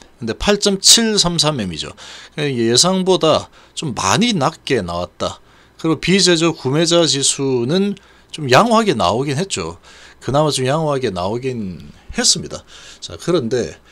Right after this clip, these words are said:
비제조 고용 지수도 오십점사에서 오십 점 칠,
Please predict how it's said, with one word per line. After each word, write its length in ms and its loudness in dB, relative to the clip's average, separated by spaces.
비제조 680 0
고용 440 2
지수도 720 -2
오십점사에서 800 0
오십 340 -2
점 140 -6
칠, 300 -2